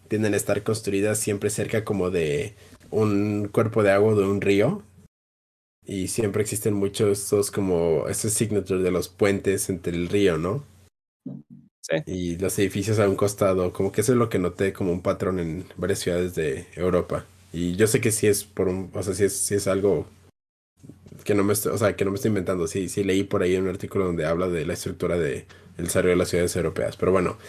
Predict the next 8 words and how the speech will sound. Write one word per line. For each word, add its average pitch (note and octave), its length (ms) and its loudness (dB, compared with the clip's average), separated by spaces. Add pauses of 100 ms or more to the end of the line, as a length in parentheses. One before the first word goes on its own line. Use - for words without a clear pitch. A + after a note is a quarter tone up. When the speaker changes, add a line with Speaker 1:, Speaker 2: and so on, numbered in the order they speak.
(380)
Speaker 1:
em, F#2 540 2 (960)
me, A2 280 2
me A#2 140 2
gustó A2+ 280 4
mucho B2+ 440 4
que G2 320 4
la G2 160 2
ciudad G2+ 420 2